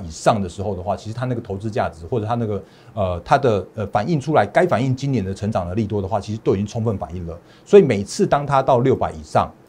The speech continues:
到六百以上，到六百以上，几乎都有一个很明显、很明显的压力的地方。可是当它回来到这个，就是说那个它，诶，到四百出头这附近位置的一个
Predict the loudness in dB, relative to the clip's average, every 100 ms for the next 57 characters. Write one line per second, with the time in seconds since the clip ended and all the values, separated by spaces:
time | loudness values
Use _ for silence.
0 | -20 -6 4 8 8 6 0 -4 0 0
1 | 0 -14 -18 2 6 8 6 4 0 -2
2 | -4 -2 -2 0 2 2 2 2 0 -4
3 | -6 -4 -4 -2 -4 -4 -6 -4 -6 -8
4 | -8 -6 -6 -8 -12 -8 -10 -12 -20 -2
5 | 2 2 4 4 4 4 4 2 0 -2
6 | -2 _ -4 -4 -6 -2 -2 0 -2 -6
7 | -4 -2 -2 -6 -2 0 0 -4 -4 0
8 | 2 0 -2 -4 -2 -2 -2 -2 -2 -2
9 | 0 0 0 -4 -2 -2